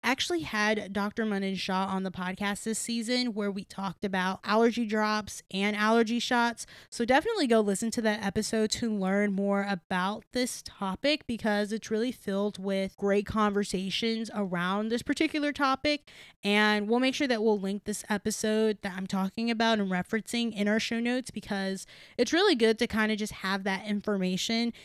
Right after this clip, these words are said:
in your head when you're really trying to think about, okay, what are some different treatments that I should consider and become more of an informed patient? Definitely not trying to give medical advice here, as I've already said,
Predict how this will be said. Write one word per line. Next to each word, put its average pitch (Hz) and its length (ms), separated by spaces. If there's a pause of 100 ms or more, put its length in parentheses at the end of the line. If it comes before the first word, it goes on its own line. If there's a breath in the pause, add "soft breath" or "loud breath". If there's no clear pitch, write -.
(160 loud breath)
in 226 160
your 214 100
head 190 380
when 202 120
you're 196 120
really 196 240
trying 233 200
to 214 80
think 202 200
about, 190 440 (240 loud breath)
okay, 190 420
what 190 240
are 220 220
some 254 300
different 214 320
treatments 202 480
that 196 140
I 190 120
should 185 260
consider 277 640 (320 loud breath)
and 214 140
become 208 340
more 196 280
of 196 100
an 190 180
informed 202 640
patient? 247 720
Definitely 262 440
not 220 200
trying 262 220
to 262 60
give 247 160
medical 233 320
advice 208 380
here, 214 240
as 208 160
I've 202 140
already 202 280
said, 196 440